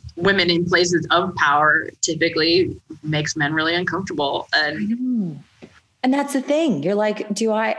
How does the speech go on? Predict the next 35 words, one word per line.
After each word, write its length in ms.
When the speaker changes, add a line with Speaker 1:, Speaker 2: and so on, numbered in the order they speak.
Speaker 2:
is 120
it, 260
it, 220
'cause 160
I 100
make 240
you 80
feel 220
uncomfortable, 840
like, 320
I 140
have 200
to 100
put 160
myself 400
down? 640
Like, 160
is 140
that, 340
is 120
that 240
the 80
right 420
thing 260
here?" 480
No. 400
Speaker 1:
Yeah. 120
Speaker 2:
But 120
at 140
the 80
same 300
time, 500
right, 280
it's 260
like, 400